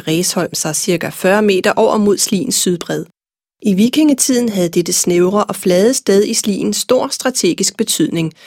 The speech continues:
for her kunne en hær trænge frem mod nord uden besvær.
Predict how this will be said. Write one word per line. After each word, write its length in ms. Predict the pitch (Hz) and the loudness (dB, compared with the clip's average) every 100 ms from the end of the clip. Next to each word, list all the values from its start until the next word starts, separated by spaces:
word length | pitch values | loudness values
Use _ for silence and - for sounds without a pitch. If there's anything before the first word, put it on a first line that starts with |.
| - - | -20 -4
for 120 | 175 | 0
her 220 | 175 220 | 2 0
kunne 280 | - 202 196 | 0 0 0
en 120 | 175 | 0
hær 240 | 175 226 | 0 0
trænge 340 | 226 - 180 170 | -2 -6 -6 -6
frem 280 | - - - | -2 -2 0
mod 220 | 214 196 | 0 4
nord 300 | 214 - 247 | 4 2 -2
uden 320 | 196 180 190 196 | -2 0 0 0
besvær. 460 | 208 - 156 - | -2 -2 -6 -8